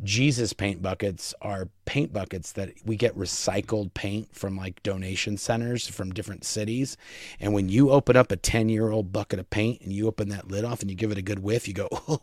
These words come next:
Jesus." So, um, that's what we would call Jesus paint. And so whenever Angie or Jenny or one of these cats would come down from the hole,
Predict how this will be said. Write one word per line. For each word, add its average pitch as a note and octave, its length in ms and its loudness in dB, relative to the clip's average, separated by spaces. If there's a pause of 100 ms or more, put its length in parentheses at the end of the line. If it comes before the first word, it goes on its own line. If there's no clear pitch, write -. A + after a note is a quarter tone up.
Jesus." G2+ 680 -6 (500)
So, A2 420 10
um, G#2 440 8
that's A#2+ 220 0
what G#2+ 100 2
we G2+ 100 0
would F#2 120 -2
call F#2+ 160 -2
Jesus G2+ 380 0
paint. F#2 260 0 (280)
And A#2 160 4
so D3 180 10
whenever F#3 540 10
Angie D3+ 680 8
or A2+ 260 4 (340)
Jenny C#3+ 520 8
or B2 60 8
one C3 160 8
of C3 80 4
these C3+ 200 4
cats C3+ 400 6
would A#2 140 4
come B2+ 260 4
down A#2+ 420 6
from A2 460 4
the G#2+ 140 4
hole, A#2+ 480 8